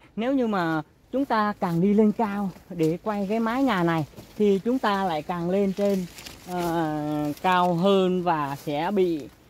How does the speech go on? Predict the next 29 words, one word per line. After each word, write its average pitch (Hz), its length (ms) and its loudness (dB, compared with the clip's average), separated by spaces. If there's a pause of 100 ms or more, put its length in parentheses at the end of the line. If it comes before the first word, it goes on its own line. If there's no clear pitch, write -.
(160)
gọi 170 300 0
là 156 220 2
không 208 240 2
thấy 214 180 4
mái 247 160 4
nhà 185 280 2
nữa 156 240 2 (260)
bởi 165 360 -2
những 175 240 -2
cái 233 420 -2
rạn 151 220 0
lá, 214 420 0
thưa 226 80 0
mọi 175 200 2
người, 170 180 4 (720)
bởi 165 180 0
lá 233 200 0
cây 214 220 2 (800)
sẽ 190 140 4
không 208 180 4
thấy 214 220 2
được, 170 200 2
à, 160 100 6
mái 185 200 4
nhà 180 200 6
ở 139 200 2
cái 196 120 -4
điểm 156 200 2
này. 165 180 -2